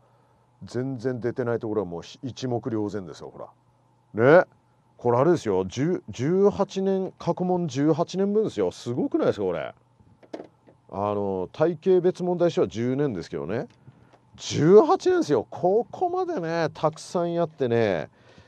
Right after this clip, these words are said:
やらんかっ-、あ、受からんかったらね、もうアホですわ。うん。<laughs>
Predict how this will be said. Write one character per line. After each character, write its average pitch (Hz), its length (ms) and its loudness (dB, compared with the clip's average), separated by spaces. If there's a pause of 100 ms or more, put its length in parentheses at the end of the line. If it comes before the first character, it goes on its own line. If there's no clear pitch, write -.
(140)
や 123 260 2
ら 160 140 2
ん 175 80 -4
か 190 100 2
っ-、 185 60 0 (240)
あ、 127 80 2
受 139 160 0
か 170 100 0
ら 175 80 2
ん 175 80 -4
か 185 80 4
っ 180 40 4
た 151 180 4
ら - 0 -
ね、 110 200 4
も 98 240 2
う 98 40 2
ア - 20 2
ホ 151 180 0
で 311 140 4
す - 140 -2
わ。 78 280 2 (540)
う - 60 -12
ん。 98 80 -4
<laughs> - 0 -